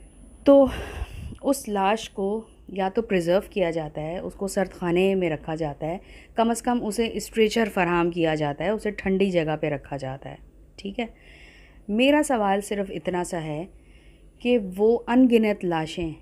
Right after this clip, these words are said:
उस धूप में, उस, अ, खुले आसमान तले उनकी बेहुरमती क्यों हो रही थी? हॉस्पिटल के अहाते के अंदर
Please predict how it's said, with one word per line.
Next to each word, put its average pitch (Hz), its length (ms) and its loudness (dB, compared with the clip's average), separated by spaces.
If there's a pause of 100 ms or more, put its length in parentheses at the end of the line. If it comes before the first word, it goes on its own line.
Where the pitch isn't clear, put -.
(560)
उस 220 180 -4 (100)
धूप 247 340 4
में, 170 300 0 (680)
उस, - 420 -10
अ, 180 500 4 (120)
खुले 240 280 8
आसमान 196 560 0
तले 165 320 -4 (1000)
उनकी 220 280 -4
बेहुरमती 214 640 2
क्यों 190 280 -4
हो 160 80 -4
रही 147 220 -4
थी? 165 260 -16 (520)
हॉस्पिटल 208 520 0
के 247 140 0
अहाते 190 580 -2
के 226 120 -2
अंदर 185 460 -2